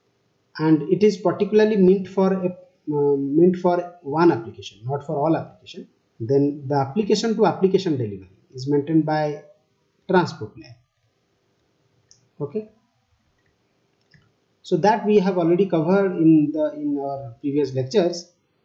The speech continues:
so no need to explain about this. You just, uh, know that node to node delivery will be done by your network layer and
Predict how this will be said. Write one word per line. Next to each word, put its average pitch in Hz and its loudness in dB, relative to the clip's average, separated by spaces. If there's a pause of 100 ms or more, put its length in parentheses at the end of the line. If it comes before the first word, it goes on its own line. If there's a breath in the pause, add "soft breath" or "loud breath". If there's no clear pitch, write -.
(160)
so - 0
no 180 6
need 180 6
to 185 4
explain 147 -2
about 117 -2
this. - -2
You 165 4
just, 190 0 (240)
uh, 139 -2
know 185 6
that 147 -8 (760)
node 180 2
to 220 0
node 196 4
delivery 180 4
will 156 0
be 151 2
done 139 0
by 131 -6
your 120 -10
network 180 -8
layer 233 -2
and 139 -6